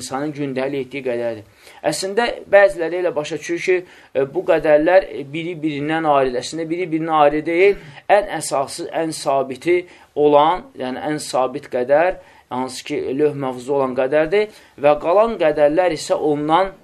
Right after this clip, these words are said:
e, aşağıda olan, yəni ondan götürülmə qədərlərdir. Yəni, e, ömürlük,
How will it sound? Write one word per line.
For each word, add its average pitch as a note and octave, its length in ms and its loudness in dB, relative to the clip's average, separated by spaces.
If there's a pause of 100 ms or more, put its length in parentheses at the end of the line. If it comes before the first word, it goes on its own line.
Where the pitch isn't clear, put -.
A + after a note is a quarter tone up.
(220)
e, C3+ 320 0
aşağıda C3+ 540 -2
olan, A#2+ 260 0
yəni F3 240 -2
ondan F3+ 560 -2
götürülmə C#3+ 480 -4
qədərlərdir. G#2+ 720 -6 (320)
Yəni, C#3+ 300 0 (260)
e, C#3 320 2
ömürlük, E3 840 0